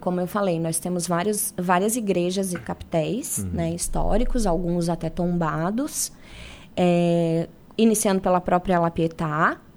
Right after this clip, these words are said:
Speaker 1: e o turismo rural também. É, é, esse trabalho, ele vai ser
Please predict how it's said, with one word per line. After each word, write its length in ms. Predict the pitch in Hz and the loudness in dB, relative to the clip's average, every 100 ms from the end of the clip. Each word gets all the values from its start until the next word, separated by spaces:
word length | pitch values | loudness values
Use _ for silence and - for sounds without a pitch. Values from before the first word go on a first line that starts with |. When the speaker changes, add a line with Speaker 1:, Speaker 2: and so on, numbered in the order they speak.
| - - - - - | -20 -20 -20 -14 2
Speaker 1:
e 120 | 247 | 2
o 40 | 226 | 4
turismo 440 | 233 208 202 214 | 2 2 2 2
rural 360 | 220 233 170 160 | 2 2 2 0
também. 540 | 285 339 302 269 202 | 0 2 2 2 0
É, 100 | 160 - | -2 -2
é, 840 | 165 165 160 160 160 160 165 160 - | 0 2 0 0 -2 -2 -2 -2 0
esse 240 | 170 - | 0 2
trabalho, 680 | 208 196 185 185 185 170 - - | 2 4 4 4 4 2 -2 -2
ele 160 | 170 | 0
vai 140 | 170 170 | 0 0
ser 920 | - 190 175 170 165 160 156 151 160 | 0 0 2 2 0 -2 -4 -6 -8